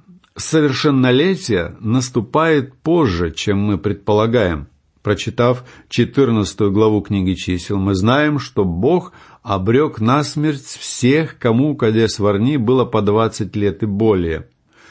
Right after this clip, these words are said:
И эти люди действительно умерли за время странствования по пустыне. А это значит, что по определению Божью человек начинает нести полную ответственность за свои решения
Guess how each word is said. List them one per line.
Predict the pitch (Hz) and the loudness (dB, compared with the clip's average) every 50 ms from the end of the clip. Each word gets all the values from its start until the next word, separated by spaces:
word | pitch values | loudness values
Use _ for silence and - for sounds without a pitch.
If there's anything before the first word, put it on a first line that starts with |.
| - - - - _ | -20 -20 -20 -10 _
И | - 120 139 | 2 4 4
эти | 165 180 180 - 160 | 4 2 2 0 0
люди | 147 147 175 190 160 165 165 | 2 2 2 0 0 0 -2
действительно | 123 107 113 127 120 - - - 123 143 196 202 190 - 143 127 123 120 117 - - | -2 0 0 0 0 -2 -4 -4 -2 0 0 -2 0 0 0 2 2 0 0 -2 -2
умерли | - 147 139 120 104 104 98 92 95 95 92 87 90 - - - _ | 0 2 2 4 2 2 2 2 2 2 0 0 -2 -6 -16 -14 _
за | - 98 120 120 | -2 0 2 2
время | 117 123 127 120 110 110 110 | 4 4 2 2 2 0 -2
странствования | - - - 120 113 110 101 95 87 - - 107 104 104 101 104 101 | -2 -4 -2 -2 0 0 0 -2 -4 -4 -2 -2 0 0 0 0 -2
по | - 104 101 | -2 -4 -4
пустыне. | - 117 120 120 - - - 139 120 101 90 82 76 73 - _ _ _ _ _ _ _ _ _ _ | -4 -4 -4 -4 -4 -2 0 2 2 2 0 -2 -6 -10 -12 _ _ _ _ _ _ _ _ _ _
А | - 92 92 | -4 -2 -2
это | 92 90 - 90 | -2 -2 -4 -6
значит, | 87 90 85 98 107 117 135 131 - 175 170 175 - - - - - | -6 -4 -2 -2 0 0 -2 -2 -4 -6 -6 -8 -12 -20 -20 -20 -18
что | - - - - - 180 160 | -14 -14 -6 -2 0 0 0
по | - - - 147 143 135 | 0 -2 -2 -2 -2 -2
определению | - - 131 120 139 131 123 120 123 127 127 143 156 147 131 120 113 107 104 101 98 | -2 -4 -4 -2 0 0 0 2 2 2 4 2 2 2 2 2 2 2 2 2 0
Божью | 95 98 117 160 185 185 151 127 120 107 87 78 - - - _ - | 0 0 0 2 2 2 2 0 0 0 0 -2 -6 -14 -20 _ -12
человек | - - 131 127 131 127 127 151 180 180 - | -4 0 2 2 4 4 4 2 0 0 0
начинает | 123 113 113 104 - - 120 120 135 143 139 135 127 131 - | 0 0 0 0 -2 -2 0 0 2 2 2 0 0 -2 -2
нести | 113 113 113 - - - - 131 123 | -2 0 0 -2 -6 -8 -4 -4 -4
полную | 90 - - _ 131 131 123 113 104 101 98 98 98 | -4 -4 -4 _ 2 2 2 2 2 0 0 0 0
ответственность | 95 - - 82 78 107 110 104 - - - - 98 98 95 95 87 90 | -2 -4 -6 -4 0 2 2 2 0 -4 -8 -6 -4 -4 -2 -2 -2 -4
за | 104 | -4
свои | 98 - 104 101 98 95 | -6 -4 -2 -2 0 0
решения | 92 87 85 - - 135 151 175 190 190 190 190 196 180 | 0 -2 -4 -4 -2 0 0 2 2 0 0 0 0 -2